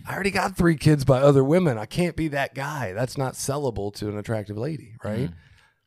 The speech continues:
Speaker 1: I can't do this. This can't be a fourth kid. That's what was in my brain.
Speaker 2: Wow.
Speaker 1: Begging her, "Have an abortion, please." Her mother asked her to have an abortion.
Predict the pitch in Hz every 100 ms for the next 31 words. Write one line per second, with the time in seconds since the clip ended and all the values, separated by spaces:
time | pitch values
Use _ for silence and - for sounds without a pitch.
0 | _ - 110 87 127 147 - - 101 -
1 | 131 143 - - - 143 131 - - 87
2 | - - _ - _ - 92 - - -
3 | 92 85 87 90 85 87 _ _ _ 92
4 | 87 82 87 90 - - - - 123 127
5 | 120 87 87 - _ _ _ _ _ -
6 | 117 120 85 85 76 120 117 - 90 107
7 | - _ _ _ _ _ _ - 135 151
8 | 214 185 123 - - - - - - -
9 | - _ _